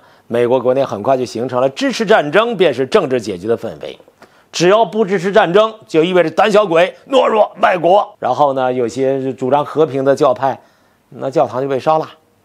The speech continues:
和平主义者就被泼了油漆了，拒绝购买战争债券的人就被扣上软弱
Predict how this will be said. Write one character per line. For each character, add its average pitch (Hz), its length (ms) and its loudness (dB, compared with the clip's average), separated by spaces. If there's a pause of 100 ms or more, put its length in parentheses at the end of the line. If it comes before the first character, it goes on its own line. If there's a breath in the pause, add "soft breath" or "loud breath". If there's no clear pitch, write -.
(160)
和 214 260 0
平 185 160 -2
主 160 140 0
义 160 80 2
者 135 100 2
就 135 100 -2
被 151 140 2
泼 165 200 0
了 180 60 2
油 160 140 2
漆 175 160 0
了， - 220 -2 (260 loud breath)
拒 269 260 -2
绝 202 160 2
购 208 200 2
买 135 120 2
战 190 200 2
争 190 160 0
债 190 180 2
券 202 200 0
的 139 60 -8
人 90 200 -8 (160 loud breath)
就 190 120 2
被 175 120 2
扣 165 260 -2
上 170 120 0
软 156 280 2
弱 214 380 2